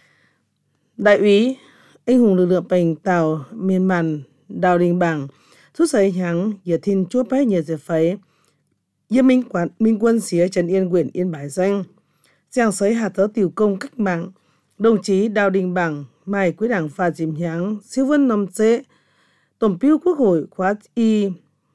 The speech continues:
Trưởng Ty Công an Yên Bái xanh, Yên Bái, Cao Bằng, Lạng Sơn, tỏ con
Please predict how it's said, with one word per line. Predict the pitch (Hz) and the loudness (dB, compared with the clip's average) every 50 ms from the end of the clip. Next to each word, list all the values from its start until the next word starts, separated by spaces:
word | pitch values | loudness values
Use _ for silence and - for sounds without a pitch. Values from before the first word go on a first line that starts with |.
| _ _ _ _ _ | _ _ _ _ _
Trưởng | - 240 220 185 165 156 151 147 135 - _ _ _ _ _ _ _ _ _ _ _ _ | 2 2 4 4 2 0 -4 -8 -12 -18 _ _ _ _ _ _ _ _ _ _ _ _
Ty | - 220 226 214 214 208 208 190 175 - _ | -2 0 2 2 2 2 0 -2 -4 -6 _
Công | - 202 208 | -4 -2 0
an | 208 196 196 180 | 0 0 0 0
Yên | 185 185 165 | 0 -2 -2
Bái | 156 147 156 151 | -4 -8 -8 -6
xanh, | - 214 233 254 247 220 180 - _ _ _ _ _ _ _ _ _ _ _ _ _ _ _ _ | -4 0 0 0 0 0 -4 -8 _ _ _ _ _ _ _ _ _ _ _ _ _ _ _ _
Yên | 277 277 254 220 | 0 2 2 4
Bái, | 190 175 175 190 214 208 _ | 2 2 2 0 -2 -4 _
Cao | - 208 208 | -2 -2 0
Bằng, | 190 185 180 170 160 151 147 135 _ | 2 0 0 0 -2 -4 -8 -10 _
Lạng | 180 180 175 170 165 | -6 -6 -4 -4 -6
Sơn, | - - 208 202 202 190 185 185 175 165 139 _ _ _ _ _ _ _ _ _ _ _ _ _ _ _ _ _ _ _ _ _ | -4 0 2 4 4 4 2 0 -2 -4 -8 _ _ _ _ _ _ _ _ _ _ _ _ _ _ _ _ _ _ _ _ _
tỏ | - 214 196 170 | 0 2 2 2
con | - - 208 208 208 196 190 190 | 0 0 0 0 2 0 -2 -2